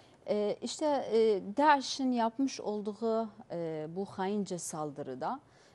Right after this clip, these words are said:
e, tabii ki yine siviller yaralandı. E, yani oysa ki hani mesela orada bir askeri gücü yok idi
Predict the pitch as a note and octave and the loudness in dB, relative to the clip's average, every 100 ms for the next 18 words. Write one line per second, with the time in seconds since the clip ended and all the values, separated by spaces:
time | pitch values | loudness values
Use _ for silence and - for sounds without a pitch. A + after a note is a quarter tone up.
0 | - - D3 - - C4 A#3+ B3+ B3+ C#4+ | -12 -8 -8 -10 -6 -4 -4 -4 0 2
1 | C#4 D4+ C4 - A#3 G#3 A#3 A#3 E3 - | 2 -2 -6 -2 0 2 4 4 4 0
2 | - - _ F3 E3 C#3 B2+ B2 C3 F3+ | -14 -20 _ -2 -2 0 -4 -6 -4 -2
3 | F4+ F#4+ _ _ - - - - D#3 F#2+ | -2 -4 _ _ -20 -20 -10 -8 -6 -8
4 | F#2 - - - E3+ F3+ - D4 - C#4+ | -10 -12 -16 -4 0 0 2 2 2 -2
5 | C#4 B3 C4+ C#4 B3+ B3+ - D4 C#4+ C4+ | -2 0 0 0 0 0 2 0 0 -4
6 | D4 - - C4 B3+ B3 A#3+ C#4 - D#3+ | -4 -6 -6 -4 -4 -4 -2 -2 -2 -8
7 | A2 | -8